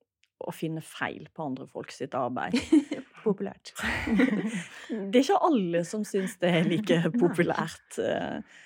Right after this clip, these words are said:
Speaker 1: og det er noen som synes det er vanskeligere å takle enn andre, og det er jo viktig for oss å huske på det i jobben vår, da, at vi, eh, det er liksom babyen deres vi kritiserer,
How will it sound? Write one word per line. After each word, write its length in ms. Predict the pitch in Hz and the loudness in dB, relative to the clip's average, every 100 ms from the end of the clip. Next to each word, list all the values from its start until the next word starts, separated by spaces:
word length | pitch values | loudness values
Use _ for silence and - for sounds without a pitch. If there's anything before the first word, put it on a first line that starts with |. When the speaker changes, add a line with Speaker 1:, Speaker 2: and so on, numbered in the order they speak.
| - - - | -20 -20 0
Speaker 1:
og 360 | 214 214 208 - | 4 4 2 -6
det 340 | 202 190 202 262 | -12 -8 0 2
er 60 | |
noen 300 | 277 233 190 | 2 -2 -2
som 120 | 196 196 | -4 -6
synes 220 | 202 185 | -10 -2
det 100 | 196 | -2
er 60 | |
vanskeligere 640 | 185 180 160 - 170 156 160 | 0 -4 -6 -6 -6 -4 -6
å 80 | - | -8
takle 400 | 185 _ - 156 | -12 _ -8 -6
enn 100 | 160 | -4
andre, 460 | 165 160 156 - 214 214 | -4 -6 -8 -4 -2 0
og 840 | 202 196 - - - 101 156 175 180 | -2 -4 -10 -16 -16 -12 -10 -4 0
det 80 | |
er 80 | 208 | 2
jo 140 | 220 202 | 2 0
viktig 420 | - - - 170 | -8 -12 -8 -8
for 220 | 175 170 | -6 -8
oss 140 | 160 185 | -8 -8
å 60 | 160 | -8
huske 560 | 208 - - - - | -10 -10 -14 -8 -10
på 160 | - 165 | -6 -4
det 140 | 143 160 | -2 0
i 60 | 165 | -2
jobben 380 | 156 151 156 180 | -4 -6 -6 -2
vår, 160 | 214 240 | -2 2
da, 140 | 247 190 170 | 2 2 -2
at 240 | 180 _ 165 | -4 _ -6
vi, 240 | 175 170 160 | -4 -4 -2
eh, 440 | 156 156 165 170 - - - - _ - | -2 -2 -6 -8 -12 -20 -20 -20 _ -10
det 380 | - 90 175 190 | -8 -6 0 2
er 80 | 226 | 4
liksom 400 | 202 196 190 165 | 2 0 -2 0
babyen 640 | 156 151 151 156 170 165 | -2 -2 -6 -6 -6 -6
deres 320 | 165 165 170 | -8 -8 -10
vi 120 | 180 175 | -10 -10
kritiserer, 880 | 170 160 175 165 151 165 226 254 | -12 -12 -12 -6 -6 -4 -2 -2